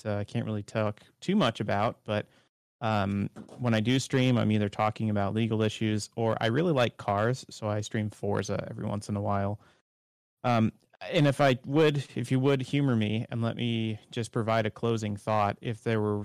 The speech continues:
like, one thing that I would change about this entire process, it would be to allow streamers to create,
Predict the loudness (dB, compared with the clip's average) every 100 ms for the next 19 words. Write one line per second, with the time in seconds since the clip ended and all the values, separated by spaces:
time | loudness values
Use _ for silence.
0 | -2 -4 -4 -6 0 2 2 0 0 0
1 | 2 2 2 2 -2 -6 -4 -2 -2 -2
2 | -4 -4 -6 -6 -2 0 -2 0 -2 0
3 | 0 -2 -2 -4 -4 -4 -4 -4 -4 -4
4 | -2 -2 -2 0 2 2 -2 -4 -2 -2
5 | -4 -6 -8 -8 -6 -2 0 -2 -4